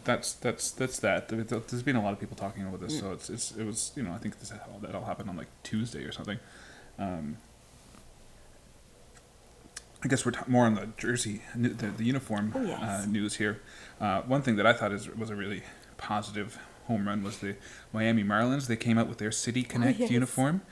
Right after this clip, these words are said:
Speaker 2: <laughs>
Speaker 1: Um, it's, it's a kind of an, an homage to the Havana Sugar Kings. Or the,
Speaker 2: Mm-hmm.
Speaker 1: no, is it, no, no,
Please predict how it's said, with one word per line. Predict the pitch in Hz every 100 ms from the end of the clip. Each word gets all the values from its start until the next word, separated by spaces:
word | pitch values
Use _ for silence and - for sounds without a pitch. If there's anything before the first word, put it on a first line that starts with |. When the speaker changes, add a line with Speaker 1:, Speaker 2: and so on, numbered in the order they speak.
| - -
Speaker 2:
<laughs> | 233 185 - 117
Speaker 1:
Um, | 104 98 104
it's, | 117 113 - -
it's | 113 -
a |
kind | - 113
of | 107
an, | 101
an | 107
homage | 110 107 107 104 -
to | 107
the | 104 104
Havana | 98 110 101 107 107 107
Sugar | - - 110
Kings. | 139 165 175 233 254 - -
Or | 127
the, | 123
Speaker 2:
Mm-hmm. | 120
Speaker 1:
no, | 127
is | 113 117
it, | 127
no, | 131 151
no, | 120 131